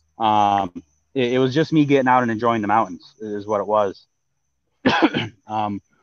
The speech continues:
but it wasn't very well traveled. The initial loop was supposed to be heavy traffic. I saw four people the whole day. Um, so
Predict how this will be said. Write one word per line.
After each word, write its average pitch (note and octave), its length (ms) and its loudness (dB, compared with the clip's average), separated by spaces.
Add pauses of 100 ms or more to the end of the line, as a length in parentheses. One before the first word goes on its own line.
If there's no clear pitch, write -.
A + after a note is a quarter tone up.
(280)
but C3 320 4
it C3 80 -8
wasn't B2+ 360 0
very C3 200 4
well B2 180 4
traveled. B2+ 540 2
The A#2 80 -6
initial C3+ 440 -2
loop D3+ 260 -2
was B2+ 120 -8
supposed B2+ 300 -4
to A#2+ 60 -14
be A#2+ 120 -6
heavy A#2+ 240 -4
traffic. B2+ 460 -2 (500)
I C3 140 2
saw C3 240 2
four B2+ 260 0
people A#2+ 320 -4
the G#2+ 80 -2
whole A2 180 -2
day. A2 300 0 (1080)
Um, A2+ 340 -2
so A2+ 460 0